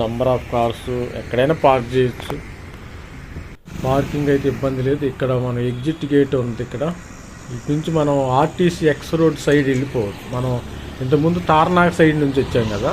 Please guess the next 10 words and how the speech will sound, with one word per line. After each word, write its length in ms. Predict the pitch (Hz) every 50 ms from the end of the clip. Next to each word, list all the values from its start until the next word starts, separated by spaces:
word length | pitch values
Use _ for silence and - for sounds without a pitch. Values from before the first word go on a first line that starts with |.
| 233 285 285 - - - - - - - - - 143
ఇప్పుడు 200 | 139 139 156 143 143
ఇటు 140 | 147 143 151 156
వెళ్తే 300 | 156 170 165 165 190 185 165 147 151
ఆర్టీసీ 340 | 151 147 - 160 151 - 156 139
ఎక్స్ 180 | 131 - - 147 143
రోడ్డు, 280 | 139 131 131 - 139 139 131 131
మరి 180 | 123 117 117 117 117 113 113 113 113 120
ఈ 20 | 120 120
విధమైన 400 | 123 120 123 123 123 120 120 117 117 117 - - - - - - - - - 123
మరి 140 | 127 120